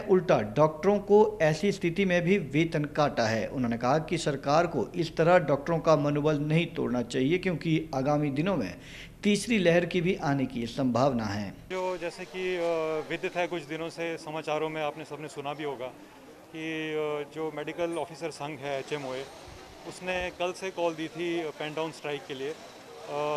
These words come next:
Speaker 2: different पीएचसी, सीएचसी और different regional hospital में।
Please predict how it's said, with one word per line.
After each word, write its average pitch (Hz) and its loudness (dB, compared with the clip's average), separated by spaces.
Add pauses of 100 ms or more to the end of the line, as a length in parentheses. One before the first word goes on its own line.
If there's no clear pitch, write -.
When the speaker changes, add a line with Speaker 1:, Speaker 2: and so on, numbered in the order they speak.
(200)
Speaker 2:
different 170 -4
पीएचसी, 165 -4
सीएचसी 170 -2
और 156 -4
different 156 -6
regional 156 0
hospital 147 0
में। 143 -4